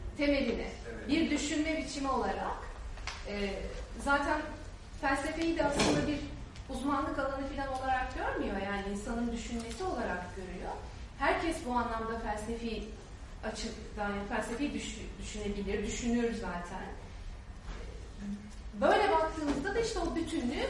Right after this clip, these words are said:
Speaker 1: felsefeyle kurmak, düşünmeyle kurmak, felsefe demeyelim onun adına,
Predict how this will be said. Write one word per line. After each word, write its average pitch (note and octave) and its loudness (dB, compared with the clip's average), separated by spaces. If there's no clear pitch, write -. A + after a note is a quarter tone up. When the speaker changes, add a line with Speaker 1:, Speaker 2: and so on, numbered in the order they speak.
Speaker 1:
felsefeyle D4+ 0
kurmak, A#3 0
düşünmeyle D#4+ 2
kurmak, A3+ 0
felsefe A#3 0
demeyelim G#3 0
onun F3+ -4
adına, F3+ -6